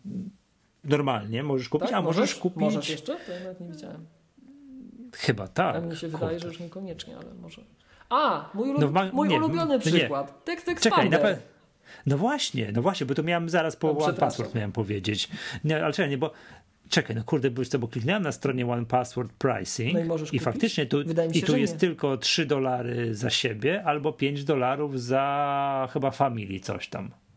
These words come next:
Speaker 1: Tak, includes five people. No ale w Mac App Store możesz kupić.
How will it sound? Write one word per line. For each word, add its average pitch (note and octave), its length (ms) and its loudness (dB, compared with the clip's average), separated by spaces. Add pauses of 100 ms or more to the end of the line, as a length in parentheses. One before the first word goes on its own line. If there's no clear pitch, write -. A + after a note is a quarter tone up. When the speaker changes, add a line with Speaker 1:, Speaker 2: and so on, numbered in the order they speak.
(960)
Speaker 1:
Tak, - 220 2
includes A#2 400 -4
five - 240 -4
people. - 300 -10 (2000)
No E3 120 4
ale F3+ 140 2
w - 40 -8
Mac G3 160 0
App G#3+ 120 0
Store C#3+ 260 2
możesz G2 260 -8
kupić. - 460 -10